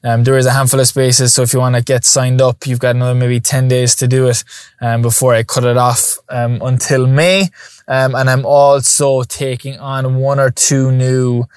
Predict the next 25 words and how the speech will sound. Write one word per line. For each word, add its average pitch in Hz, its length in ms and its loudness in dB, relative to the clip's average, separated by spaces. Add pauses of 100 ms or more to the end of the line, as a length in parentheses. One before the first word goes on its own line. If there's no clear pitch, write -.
(240)
um, 117 1080 -2 (1900)
online 135 440 0
clients 120 380 -2
as 120 120 -2
well. 117 200 2
So 120 100 -4
if 113 100 -4
you're 120 100 -2
interested 120 420 0
in 120 80 -2
getting 117 260 0
started 117 540 -2 (340)
specifically 127 800 0
around 117 380 0
the, 113 100 -4
the 127 200 -6
body 117 260 0
composition 117 560 -4
area 117 440 -2
and 120 200 -6
improving 120 480 -2
your, 113 280 0 (460)
um, 113 640 -2 (320)
you 123 60 -4
know 107 100 -8